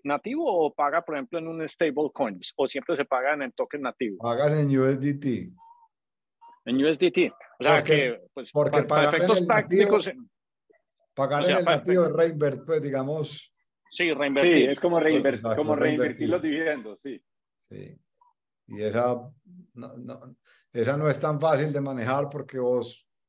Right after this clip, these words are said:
Speaker 3: No estamos ahí todavía. Porque
Speaker 2: cualquier
Speaker 3: ¿en qué lo
Speaker 2: cap que
Speaker 3: puedes
Speaker 2: te
Speaker 3: hacer?
Speaker 2: cambie, no, porque se vuelve súper engorroso notificarlo, porque vos todo lo que hagas con el Limited Partner, si no se lo contás a la S E C antes de hacerlo,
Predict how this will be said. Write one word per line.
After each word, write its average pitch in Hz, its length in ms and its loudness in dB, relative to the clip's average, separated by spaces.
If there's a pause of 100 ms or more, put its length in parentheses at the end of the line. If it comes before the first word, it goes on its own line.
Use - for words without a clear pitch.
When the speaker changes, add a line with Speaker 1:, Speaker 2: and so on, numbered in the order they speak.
(840)
Speaker 3:
No 123 120 -16
estamos 143 320 -4
ahí 127 120 -4
todavía. 120 500 -4
Porque - 120 -8
Speaker 2:
cualquier 135 380 0
Speaker 3:
¿en - 60 -6
qué 123 60 0
lo 170 80 4
Speaker 2:
cap 127 80 2
que - 40 -8
Speaker 3:
puedes 170 220 2
Speaker 2:
te 170 60 2
Speaker 3:
hacer? - 100 -2
Speaker 2:
cambie, 170 420 0
no, 165 280 2
porque 135 340 -6
se 127 100 -2
vuelve 127 300 0
súper 139 340 -2
engorroso 131 640 0
notificarlo, 127 840 -4
porque 123 260 -6
vos 120 240 0
todo 180 220 8
lo 165 120 4
que 147 100 -2
hagas 131 260 -2
con 160 160 -12
el 170 160 -4
Limited 160 440 -4
Partner, 131 400 0
si 117 120 -4
no 120 180 -2
se 165 60 0
lo 165 160 -2
contás 123 340 -4
a 151 80 2
la 151 180 0
S 127 120 -2
E 131 60 -6
C 156 260 -10
antes 156 420 -6
de 147 100 2
hacerlo, 156 580 0